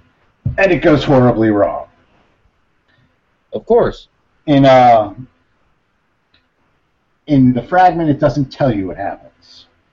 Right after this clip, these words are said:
Speaker 2: Right.
Speaker 1: In the, uh, in the Horror from the Hills, you realize that it was, um, it was the Cho Cho people,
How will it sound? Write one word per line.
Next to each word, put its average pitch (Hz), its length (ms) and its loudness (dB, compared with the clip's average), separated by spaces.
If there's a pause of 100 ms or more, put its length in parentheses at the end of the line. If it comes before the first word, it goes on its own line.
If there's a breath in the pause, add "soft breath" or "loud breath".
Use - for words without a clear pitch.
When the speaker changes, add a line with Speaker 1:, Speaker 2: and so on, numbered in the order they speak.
(400)
Speaker 2:
Right. 90 200 -8 (680)
Speaker 1:
In 131 400 2 (100)
the, 120 260 0
uh, 110 440 2 (1000)
in 120 100 -2
the 107 300 -4 (140)
Horror 165 380 0
from 139 200 0
the 120 60 -2
Hills, 139 380 -2
you 127 80 2
realize 113 460 -2
that 92 140 -10
it - 80 -14
was, 104 540 -8 (540)
um, 90 560 -4 (1600)
it - 60 -18
was 107 160 -12
the - 100 -12
Cho 135 260 0
Cho 127 220 -2
people, 110 680 -6